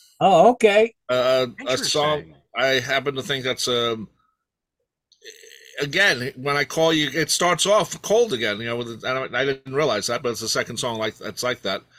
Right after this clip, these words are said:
Speaker 2: Um, it, it, to me, it's,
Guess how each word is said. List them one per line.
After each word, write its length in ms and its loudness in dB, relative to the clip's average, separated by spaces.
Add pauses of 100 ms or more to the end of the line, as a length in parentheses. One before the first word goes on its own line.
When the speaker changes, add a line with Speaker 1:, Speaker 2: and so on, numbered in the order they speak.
(360)
Speaker 2:
Um, 420 -4 (640)
it, 240 -4
it, 140 -6
to 120 -2
me, 140 0
it's, 580 0